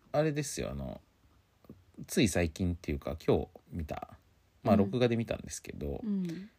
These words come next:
Speaker 1: あの、第四十八回全国左官技能競技大会。
Speaker 2: うん。
Speaker 1: これとかさ、やっぱりさ、その左官の技術っていうのはさ、どういうものなのかそもそも知らないじゃん。
Speaker 2: うん。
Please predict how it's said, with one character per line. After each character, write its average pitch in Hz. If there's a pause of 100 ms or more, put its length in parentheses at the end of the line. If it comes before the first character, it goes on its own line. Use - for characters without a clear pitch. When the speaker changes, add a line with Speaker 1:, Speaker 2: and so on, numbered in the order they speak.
(140)
Speaker 1:
あ 90
の、 73 (800)
第 175
四 151
十 95
八 85
回 80
全 135
国 -
左 -
官 123
技 117
能 117
競 120
技 104
大 85
会。 - (100)
Speaker 2:
う 220
ん。 202 (580)
Speaker 1:
こ 190
れ 240
と 330
か 107
さ、 80
や 82
っ 80
ぱ -
り 76
さ、 78 (320)
そ -
の 113
左 135
官 254
の 247
技 226
術 190
っ 87
て -
い 73
う -
の 58
は 69
さ、 76 (420)
ど 226
う 269
い 156
う 101
も 85
の 85
な 80
の 78
か 78
そ -
も 208
そ 95
も 85
知 -
ら 147
な 165
い 104
じ 80
ゃ 69
ん。 76
Speaker 2:
う 226
ん。 208